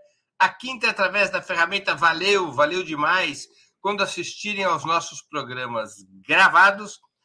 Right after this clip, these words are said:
A sexta é através do Pix. Nossa chave no Pix é apoia arroba operamundi ponto com ponto B R. Eu vou repetir nossa chave no Pix, apoia arroba operamundi ponto com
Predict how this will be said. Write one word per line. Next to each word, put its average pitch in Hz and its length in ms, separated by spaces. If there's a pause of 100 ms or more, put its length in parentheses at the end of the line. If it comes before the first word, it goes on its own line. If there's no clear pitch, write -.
(240)
A 190 380
sexta 170 520
é 165 180
através 151 560
do 151 260
Pix. - 560 (320)
Nossa 147 260
chave 123 320
no 143 140
Pix 143 400
é 131 180
apoia 131 640
arroba 123 560 (340)
operamundi 139 920
ponto 170 320
com 135 420 (140)
ponto 143 600 (420)
B 110 240
R. 135 400
Eu 98 80
vou 120 140
repetir 147 360
nossa 151 240
chave 143 300
no 156 160
Pix, 110 400 (140)
apoia 135 640
arroba 123 500 (300)
operamundi 123 840 (140)
ponto 143 320
com 117 320